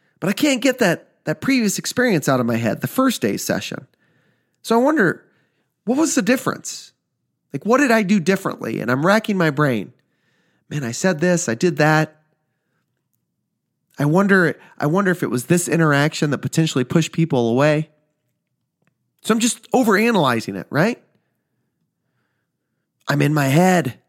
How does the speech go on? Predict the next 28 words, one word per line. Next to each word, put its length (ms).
But 120
you 60
know 100
what 120
got 180
out 160
of 60
me, 100
my, 260
uh, 60
got 280
out 160
of 40
my 120
head? 260
Got 240
me 360
out 180
of 80
my 160
head? 320
Third 220
time's 220
a 40
charm. 320
I 60
receive 380
an 100